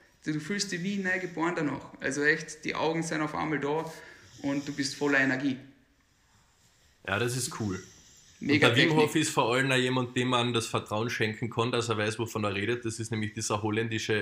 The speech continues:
Speaker 2: Ötzi.
Speaker 1: Ja.
Speaker 2: Ähm, <laughs> also dieser, dieser, äh, Extremsportler, der vor allem in sehr kalte Regionen, ich glaub, der Typ hat, hat barfuß die Arktis durchwandert oder solche Geschichten. Also
Speaker 1: In
Speaker 2: der
Speaker 1: Mount
Speaker 2: hat, der
Speaker 1: Everest, glaub ich, ja.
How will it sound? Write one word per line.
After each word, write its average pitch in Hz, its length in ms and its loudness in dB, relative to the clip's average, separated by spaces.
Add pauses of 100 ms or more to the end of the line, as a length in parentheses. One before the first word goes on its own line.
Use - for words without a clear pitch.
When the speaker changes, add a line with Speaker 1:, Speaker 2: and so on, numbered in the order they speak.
Speaker 2:
Ötzi. - 440 -2 (400)
Speaker 1:
Ja. 113 360 4
Speaker 2:
Ähm, 104 160 -2 (240)
<laughs> - 220 -20
also 139 420 2 (340)
dieser, 123 540 4
dieser, 117 920 2
äh, - 60 -2
Extremsportler, 123 720 0
der 113 120 4
vor 110 240 0
allem 120 340 2
in 117 180 -2
sehr 117 220 0
kalte 113 400 2
Regionen, 107 760 0 (840)
ich 123 80 -4
glaub, 123 180 2
der 143 160 2
Typ 165 220 -2
hat, 143 320 4
hat 131 260 2
barfuß 123 440 4
die - 120 2
Arktis 127 400 0
durchwandert 110 520 2
oder 107 140 0
solche 110 260 0
Geschichten. - 480 -6
Also 120 160 -2
Speaker 1:
In 127 60 4
Speaker 2:
der 127 80 6
Speaker 1:
Mount 117 160 2
Speaker 2:
hat, 131 80 2
der 151 80 4
Speaker 1:
Everest, 139 360 2
glaub 123 200 0
ich, 120 120 0
ja. 135 140 -2